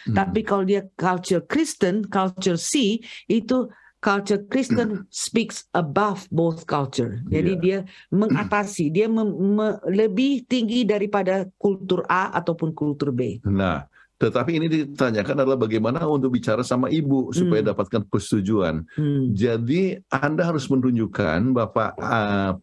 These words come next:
Speaker 1: pacar Anda atau pa-, eh, calon, eh, pasangan Anda ini adalah seorang yang, eh, dapat dipercaya, ya, seorang yang cukup menonjol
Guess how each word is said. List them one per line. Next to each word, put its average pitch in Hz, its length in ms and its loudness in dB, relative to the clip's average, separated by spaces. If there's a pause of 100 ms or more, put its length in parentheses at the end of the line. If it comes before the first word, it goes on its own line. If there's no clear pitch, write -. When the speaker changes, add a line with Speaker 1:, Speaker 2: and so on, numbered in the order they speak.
(480)
Speaker 1:
pacar 101 480 0
Anda 95 480 0
atau 117 140 -2
pa-, - 180 -6
eh, 90 380 0
calon, 95 440 0
eh, 80 400 -2
pasangan 87 440 -2
Anda 92 200 0
ini 95 400 0
adalah 110 320 0
seorang 120 640 -2
yang, 127 240 0 (380)
eh, 101 540 0 (260)
dapat 104 840 0
dipercaya, 90 800 -2 (180)
ya, 107 240 0 (240)
seorang 117 720 0
yang 110 160 2
cukup 104 360 -2
menonjol 92 1000 0